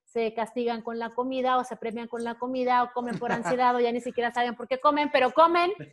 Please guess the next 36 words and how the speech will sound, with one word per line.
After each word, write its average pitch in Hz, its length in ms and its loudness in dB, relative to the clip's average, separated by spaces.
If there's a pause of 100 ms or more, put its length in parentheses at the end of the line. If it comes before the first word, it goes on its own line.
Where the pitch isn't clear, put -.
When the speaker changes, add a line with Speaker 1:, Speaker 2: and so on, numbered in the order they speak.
(220)
Speaker 1:
y 262 140 -2
no 269 120 0
Speaker 2:
¿Yo? - 80 6
Speaker 1:
pueden 277 180 6
dejar 269 220 2
de 285 100 4
comer. 320 400 4
Speaker 2:
<laughs> - 380 -12
Speaker 1:
Y 285 80 4
entonces 302 300 6
es 330 120 2
como 330 180 0
decirles 302 420 4
yo, 302 140 8
"A 302 60 8
ver, 370 140 6
espérame, 392 460 2
pero 269 140 2
pues 269 120 0
si 254 80 -2
tienes 311 280 0
una 330 100 0
inteligencia 302 480 -2
superdotada", 277 760 2
pues 233 140 -4
sí, 302 120 2
pero 247 220 2
como 247 220 -2
no 262 140 -2
está 277 180 0
esa 294 160 0
conexión 294 460 -6
con 311 160 -4
el 302 140 -8
cuerpo, 320 480 0 (440)
¿sí? 269 240 -4